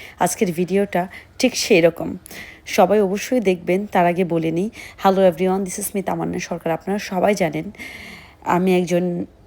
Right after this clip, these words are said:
অ্যাডভোকেট, আমি একজন আর্নেস্ট স্টুডেন্ট। তার পাশাপাশি আমি পছন্দ করি, আমি চাই আমার others আরেকটা আইডেন্টিফিকেশন হোক।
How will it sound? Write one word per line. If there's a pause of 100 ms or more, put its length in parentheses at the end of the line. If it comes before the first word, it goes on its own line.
(160)
অ্যাডভোকেট,
আমি
একজন
আর্নেস্ট
স্টুডেন্ট।
তার
পাশাপাশি
আমি
পছন্দ
করি,
আমি
চাই
আমার (120)
others
আরেকটা
আইডেন্টিফিকেশন
হোক।